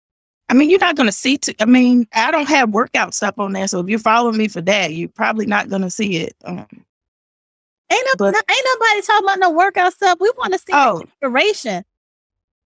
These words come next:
Speaker 2: Like when you're posting in your marathon. No?
Speaker 1: Uh, no.
Speaker 2: No. Okay, y'all. She said she ain't, um, she ain't getting no strangers.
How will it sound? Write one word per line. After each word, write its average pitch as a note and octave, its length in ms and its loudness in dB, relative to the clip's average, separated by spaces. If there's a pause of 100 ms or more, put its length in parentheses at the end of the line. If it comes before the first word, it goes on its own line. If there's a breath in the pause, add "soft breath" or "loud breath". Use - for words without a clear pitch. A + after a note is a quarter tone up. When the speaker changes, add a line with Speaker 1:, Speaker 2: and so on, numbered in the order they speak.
(140)
Speaker 2:
Like D#4 220 0
when F4+ 160 4
you're E4+ 140 2
posting E4+ 460 2
in C#4+ 200 4
your C#4 140 2
marathon. G#3+ 880 0 (260)
No? A#3+ 340 0 (880)
Speaker 1:
Uh, G#3 300 2
no. D#3+ 340 -4 (100)
Speaker 2:
No. G3+ 300 -2
Okay, D4 280 2
y'all. B3+ 260 0
She D#4 200 -2
said C4 420 2 (260)
she D#4 220 0
ain't, C#4+ 320 2
um, G#3 480 -2 (440)
she D4 220 -4
ain't C4 160 0
getting B3 220 0
no A#3+ 160 0
strangers. G3+ 680 -4